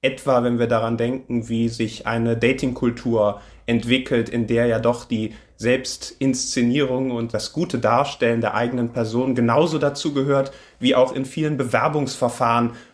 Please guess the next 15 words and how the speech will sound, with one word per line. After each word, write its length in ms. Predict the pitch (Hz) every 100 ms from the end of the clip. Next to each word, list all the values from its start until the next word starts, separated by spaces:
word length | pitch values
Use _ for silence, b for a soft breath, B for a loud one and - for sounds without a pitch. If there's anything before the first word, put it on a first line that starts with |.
| -
wo 140 | 127
man 340 | 131 131 127 123 B B
genauso 540 | 139 117 135 139 135
versucht, 460 | 127 127 117 123 -
sich 340 | 117 123 -
möglichst 460 | 135 143 139 120 -
positiv 420 | 165 139 135 120
darzustellen 640 | 117 117 - 175 - 160 156
und 120 | 127
mitunter 420 | 123 139 156 143
dann 180 | 120 123
eben 220 | 123 139
auch 240 | 110 117
die 100 | -
Lebensläufe 920 | 117 117 117 113 - 101 104 - 104